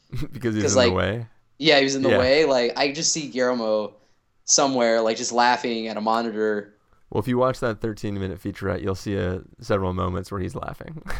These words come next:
Speaker 2: I do. I just, yeah, dude. Like, that's how you know this movie is, uh, a cut above the rest.
Speaker 1: You can also see some good jokes with, uh, Charlie Day, who's always like,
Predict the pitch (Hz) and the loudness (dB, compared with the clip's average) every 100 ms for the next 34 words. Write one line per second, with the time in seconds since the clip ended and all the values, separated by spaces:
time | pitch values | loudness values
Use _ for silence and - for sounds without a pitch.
0 | - - - - 131 160 - 190 196 156 | -6 -12 -18 -6 -2 -2 -2 -2 4 4
1 | 151 156 151 147 - - 151 156 127 113 | 4 0 -4 -8 -8 -2 4 6 6 4
2 | 107 123 131 135 156 160 202 202 175 160 | -2 -4 0 0 2 2 4 2 0 -2
3 | 160 147 139 - 143 131 127 120 113 110 | 0 0 -2 -4 -4 -4 -2 0 0 -2
4 | 104 107 101 101 107 _ _ _ _ _ | -2 -2 -2 -6 -8 _ _ _ _ _
5 | _ _ _ _ - 113 120 120 110 110 | _ _ _ _ -12 -4 0 2 4 0
6 | - 101 98 101 - - _ 117 110 123 | 2 0 2 0 -6 -10 _ -4 -2 0
7 | 123 117 107 110 98 98 98 95 98 95 | -2 -4 -6 -6 -6 -4 -4 -2 -2 -2
8 | - 104 95 - 104 101 104 - 101 98 | -4 -6 -6 -6 -4 -2 -4 -4 -2 0
9 | 95 95 104 98 104 98 104 101 - | 0 0 0 0 0 0 -2 -4 -6